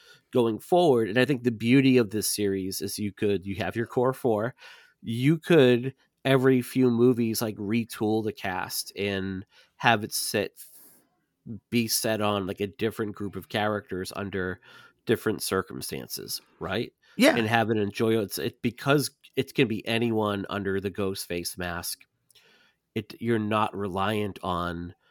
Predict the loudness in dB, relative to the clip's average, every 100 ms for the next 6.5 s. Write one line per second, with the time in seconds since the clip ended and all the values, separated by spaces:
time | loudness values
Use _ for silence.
0 | _ -8 -4 -2 -4 -6 -6 -6 -6 -6
1 | -4 -2 -4 -6 -8 -10 -6 -6 -6 -6
2 | -6 -6 -6 -6 -8 -10 -18 -18 -4 -2
3 | 0 4 6 6 4 -2 -2 -4 -2 0
4 | 0 0 2 0 0 -2 -2 -4 -4 -6
5 | -8 -4 -4 -2 -4 -6 -6 -6 -6 0
6 | 0 2 -2 -6